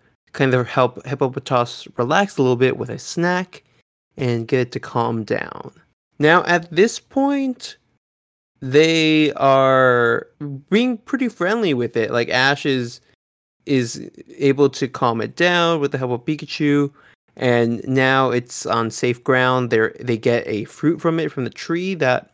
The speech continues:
it was supposedly hungry for. And it's, I think at one moment someone says,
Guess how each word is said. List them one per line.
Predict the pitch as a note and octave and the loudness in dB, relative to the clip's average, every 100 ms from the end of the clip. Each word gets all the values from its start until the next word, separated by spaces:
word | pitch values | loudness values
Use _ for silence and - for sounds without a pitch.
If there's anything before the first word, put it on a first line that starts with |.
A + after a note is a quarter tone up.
| - | -4
it | C#3 | -2
was | B2+ | -2
supposedly | B2 C3 B2+ B2 | -2 -2 0 -2
hungry | A#2+ C3+ C#3+ D3 | 0 -2 -2 -4
for. | - D#3 D#3 D#3 _ _ _ _ _ _ _ _ _ | -4 -2 -4 -8 _ _ _ _ _ _ _ _ _
And | C#3 D#3 E3 E3 D#3+ D3+ - - _ _ _ _ - | 4 6 6 4 2 0 -4 -16 _ _ _ _ 0
it's, | G3+ G3+ - - - | 0 0 -8 -6 -2
I | F#3+ | -2
think | - C#4 F4+ | 0 0 2
at | G4 | 0
one | - F3 G#3+ G3+ | 2 4 4 4
moment | F#3+ A3 G#3 | 2 0 0
someone | G3 G3+ | 0 0
says, | G3+ G#3 G3+ | 2 2 2